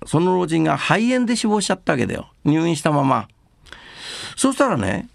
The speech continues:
老人の遺族が訴えた。何を訴えたかっていうと、少年がボール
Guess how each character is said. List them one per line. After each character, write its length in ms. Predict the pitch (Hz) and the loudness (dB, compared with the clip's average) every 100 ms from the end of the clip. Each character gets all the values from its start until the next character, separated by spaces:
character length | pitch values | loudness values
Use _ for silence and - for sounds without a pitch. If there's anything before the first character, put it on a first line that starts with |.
| - | -6
老 240 | 220 220 226 | 0 2 2
人 300 | 254 254 254 | 2 2 2
の 160 | 240 | 2
遺 80 | 233 | 2
族 300 | 226 143 98 | 0 0 -4
が 360 | 101 107 92 - | 0 -2 -2 -4
訴 240 | 139 139 190 | -4 0 0
え 40 | |
た。 160 | 156 - - - - - - - - - _ - | 0 -4 -12 -20 -20 -20 -20 -20 -20 -20 _ 0
何 200 | 240 269 | 2 2
を 80 | 143 | 0
訴 160 | - | 0
え 40 | 113 | 0
た 60 | |
か 80 | 107 | 0
っ 60 | 104 | -2
て 80 | - | -2
い 20 | |
う 20 | |
と、 260 | - 101 - - - - - - - | -2 -2 -4 -12 -20 -20 -20 -20 -10
少 480 | - 180 226 262 254 | 0 2 2 2 0
年 200 | 254 240 | 2 2
が 120 | 220 | 2
ボ 340 | 160 196 214 | 4 4 4
ー 20 | |
ル 160 | 233 | 2